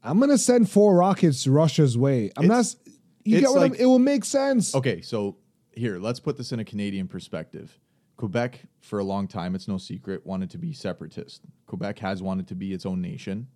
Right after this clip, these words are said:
Speaker 2: right? It's been an ongoing debate, not so much now, but, you know, if you go back ten years, Quebec was like, "Yo, fuck y'all, we out." And we were like, "Eh."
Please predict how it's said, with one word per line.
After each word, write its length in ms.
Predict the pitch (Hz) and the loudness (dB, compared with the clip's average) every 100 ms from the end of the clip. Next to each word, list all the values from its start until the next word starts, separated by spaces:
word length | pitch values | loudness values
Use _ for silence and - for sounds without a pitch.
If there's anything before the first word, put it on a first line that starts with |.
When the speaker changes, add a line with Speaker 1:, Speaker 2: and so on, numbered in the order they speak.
| - | -12
Speaker 2:
right? 260 | 92 139 165 | -8 -8 -6
It's 120 | 113 | -8
been 140 | 151 190 | -4 -4
an 80 | |
ongoing 420 | 117 107 104 104 104 | -4 -4 -2 -2 -4
debate, 400 | 90 92 101 104 | -6 -8 -10 -8
not 160 | 135 | -8
so 120 | 131 | -4
much 240 | 107 98 - | -4 -6 -8
now, 200 | 82 95 | -10 -8
but, 280 | 95 90 - | -8 -10 -8
you 80 | |
know, 120 | 98 95 | -8 -6
if 120 | 98 | -6
you 40 | |
go 120 | 110 | -4
back 240 | 98 101 - | -2 -4 -4
ten 180 | 98 98 | -6 -4
years, 420 | 95 113 127 - _ _ | -4 -6 -10 -18 _ _
Quebec 260 | 98 127 | -6 -6
was 80 | 131 | -6
like, 100 | 95 | -8
"Yo, 80 | 92 | -8
fuck 280 | - 143 127 | -8 -8 -8
y'all, 220 | 101 120 | -8 -6
we 180 | 101 107 | -6 -6
out." 220 | 113 95 _ _ _ _ | -6 -8 _ _ _ _
And 100 | - | -10
we 80 | 110 | -6
were 120 | 127 | -4
like, 180 | 127 123 - | -4 -6 -10
"Eh." 240 | 190 165 | -8 -6